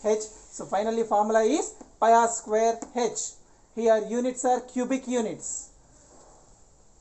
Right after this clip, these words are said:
Exercise ten point two, third one, the question is depending on volume of the cylinder. So here a question, a metal cuboid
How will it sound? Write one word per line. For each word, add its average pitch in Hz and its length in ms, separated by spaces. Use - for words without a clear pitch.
Exercise 262 560
ten 214 240
point 226 320
two, 285 240
third 233 340
one, 226 200
the 202 180
question 226 320
is 269 180
depending 226 520
on 320 200
volume 262 400
of 208 180
the - 80
cylinder. 226 540
So - 460
here 262 360
a - 40
question, 262 600
a 226 100
metal 247 380
cuboid 262 560